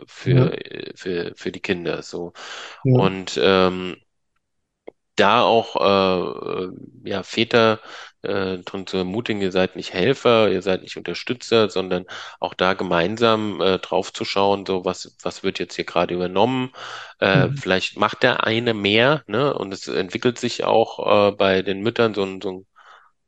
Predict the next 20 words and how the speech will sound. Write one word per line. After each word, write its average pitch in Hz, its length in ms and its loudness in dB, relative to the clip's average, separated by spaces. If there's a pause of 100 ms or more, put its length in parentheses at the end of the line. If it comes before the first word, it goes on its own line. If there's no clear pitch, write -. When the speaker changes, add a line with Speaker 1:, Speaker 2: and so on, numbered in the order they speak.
Speaker 1:
komparativer 98 680 0
F-, - 220 -6 (640)
Vorteil, 131 600 4
ne, 123 160 4
dadurch, 104 360 2
dass 113 180 0
sie 127 160 0
eben 117 380 2 (420)
am - 180 0
Anfang, 110 600 2
äh, 95 280 4
die 92 100 0
erste 113 280 0
Bezugsperson 95 720 -4
sind, 160 420 4 (320)
ne, 123 180 4 (320)
sich, - 300 -2
äh, 107 320 4
aber 104 260 4
trotzdem 110 760 -2